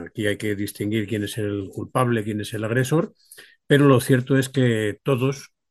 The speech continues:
toda Europa y en gran parte del mundo, es víctima de, de esto, de esta agresión que ha desencadenado el presidente ruso, Vladimir Putin, al invadir, eh, Ucrania, bombardearla y prácticamente querer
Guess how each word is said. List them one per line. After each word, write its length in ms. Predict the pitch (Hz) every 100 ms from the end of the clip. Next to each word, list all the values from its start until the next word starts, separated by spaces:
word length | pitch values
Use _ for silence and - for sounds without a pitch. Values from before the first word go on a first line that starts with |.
| _
toda 260 | - 98 92
Europa 540 | 104 135 127 147 190
y 120 | - 101
en 80 |
gran 220 | 95 104 98
parte 240 | 107 113
del 100 | 113
mundo, 420 | 139 135 147 208 _ _ _ -
es 160 | 107
víctima 600 | 110 113 - 117 123 147
de, 520 | 123 104 104 95 95 - _ _
de 280 | - 104 107
esto, 380 | 110 - 127 135
de 160 | 123 107
esta 180 | - 110
agresión 560 | 101 101 120 120 135 - - _
que 100 | -
ha 40 | 107
desencadenado 720 | 104 113 98 101 107 117 113
el 100 | 92
presidente 540 | 98 - 98 101 107
ruso, 320 | 117 151 -
Vladimir 460 | 160 98 95 101 113
Putin, 420 | 139 131 156 190 _ _ _ -
al 180 | 135 139
invadir, 560 | 110 98 95 110 113 104
eh, 480 | 104 101 98 98 -
Ucrania, 600 | 110 139 135 135 170 196 _ _ _ _ -
bombardearla 960 | 107 92 95 92 104 120 123 139 - - _ _ -
y 380 | 113 107 98 92
prácticamente 800 | - 113 120 101 98 104 107 123
querer 480 | 98 95 107 123